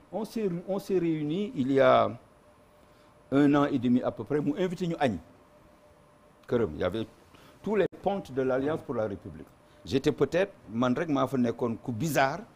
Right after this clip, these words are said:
parce que bokkuma woon ci appareil politique A P R ci jamono jooju.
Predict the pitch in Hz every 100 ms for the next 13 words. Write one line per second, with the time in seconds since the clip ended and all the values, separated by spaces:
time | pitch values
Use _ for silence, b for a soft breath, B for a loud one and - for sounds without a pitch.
0 | B B B _ - 120 - 147 107 131
1 | - 139 135 139 - 120 127 113 113 127
2 | 113 123 101 120 - 110 107 - 95 98
3 | 101 90 80 - -